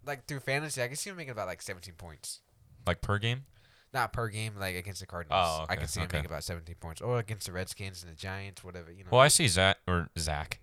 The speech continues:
Speaker 2: Zeke <laughs>
Speaker 1: Zeke.
Speaker 2: being at least fifteen points plus a week.
Speaker 1: Yeah,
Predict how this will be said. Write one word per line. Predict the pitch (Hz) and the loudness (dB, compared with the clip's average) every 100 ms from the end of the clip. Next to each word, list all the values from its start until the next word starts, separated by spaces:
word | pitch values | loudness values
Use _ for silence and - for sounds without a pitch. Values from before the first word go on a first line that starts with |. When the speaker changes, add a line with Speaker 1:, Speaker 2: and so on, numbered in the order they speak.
| 98 | 4
Speaker 2:
Zeke | 101 160 147 | 4 6 6
<laughs> | - 120 - | 10 10 10
Speaker 1:
Zeke. | - 127 - - - | 6 6 0 -14 -10
Speaker 2:
being | - 123 120 | 0 2 4
at | 104 | 4
least | 95 101 110 - | 6 6 6 4
fifteen | - 107 101 - 104 | 4 4 4 2 0
points | 104 104 104 | 2 2 0
plus | - 98 101 - | 2 4 4 2
a | |
week. | 92 101 | 0 0
Speaker 1:
Yeah, | 131 127 127 | 0 0 -2